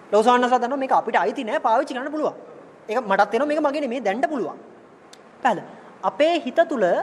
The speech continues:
අදහස තියෙනවා මේක මගේ නෙමෙයි කියලා. මං ඉස්සෙල්ලා මොකද කිව්වේ? මගේ නොවන වස්තු වලින් දුක එන්නේ නැත්නම් අපිට ගැටලුවක් නෑනේ. මම මේ දැන් අතට පෙන්නන්න යන්නේ එහෙම වෙනවද නැද්ද කියන එක. දැන් බලන්න. මෙතන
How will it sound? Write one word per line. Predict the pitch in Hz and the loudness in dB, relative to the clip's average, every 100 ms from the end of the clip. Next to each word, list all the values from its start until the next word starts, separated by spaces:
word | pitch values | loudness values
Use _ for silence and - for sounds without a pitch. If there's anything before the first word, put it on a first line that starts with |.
| - | -4
අදහස | - 196 240 285 320 | -4 -2 0 -2 -4
තියෙනවා | 277 247 214 | -4 -4 -4
මේක | 190 185 285 | -6 -8 -8
මගේ | 185 196 302 | -8 -4 -4
නෙමෙයි | 247 285 233 | -2 -2 -4
කියලා. | 147 143 - - - - - - - | -8 -14 -16 -20 -20 -20 -20 -20 -6
මං | 214 | -4
ඉස්සෙල්ලා | 226 247 | 0 2
මොකද | 247 | 2
කිව්වේ? | 247 233 | 0 -4
මගේ | 180 220 | 0 0
නොවන | 208 226 | 0 -2
වස්තු | 233 233 | -2 -4
වලින් | 240 226 | -6 -4
දුක | 196 | -2
එන්නේ | 233 233 | -2 -2
නැත්නම් | 214 - 233 | -4 -2 -4
අපිට | 233 226 | -2 -2
ගැටලුවක් | 175 220 254 | -2 0 -2
නෑනේ. | 262 262 262 - - - - | -2 -6 -8 -14 -20 -20 -8
මම | 170 | -6
මේ | 208 226 | -4 -2
දැන් | 240 | -2
අතට | 214 226 | -4 -4
පෙන්නන්න | 214 202 | -4 -4
යන්නේ | 214 240 240 | -4 -4 -4
එහෙම | 220 196 | -4 -2
වෙනවද | 185 240 311 | 0 2 2
නැද්ද | 269 208 | 2 0
කියන | 170 143 | -4 -8
එක. | - - - - - - - | -14 -20 -20 -20 -20 -20 -10
දැන් | 180 180 | -6 -4
බලන්න. | 139 104 - - - - - - - - | -6 -8 -18 -20 -20 -20 -20 -20 -18 -8
මෙතන | 190 220 339 370 | -2 0 2 2